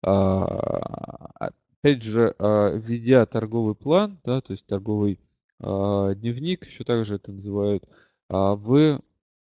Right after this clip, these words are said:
а, можете оценить именно эффективность, э, а, ваших, а, ваших решений.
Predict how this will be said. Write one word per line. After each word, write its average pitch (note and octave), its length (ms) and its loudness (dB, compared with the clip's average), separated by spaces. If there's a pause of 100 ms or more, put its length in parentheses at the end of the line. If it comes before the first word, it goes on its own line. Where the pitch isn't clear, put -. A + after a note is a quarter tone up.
(300)
а, F#2+ 300 -2
можете A#2+ 600 -2
оценить - 580 -8
именно G2+ 220 -8
эффективность, B2+ 960 -8
э, G2 100 -2 (320)
а, G2 240 0
ваших, A2 540 -4 (1400)
а, F#2+ 260 -2
ваших A#2+ 380 0
решений. A2+ 580 -2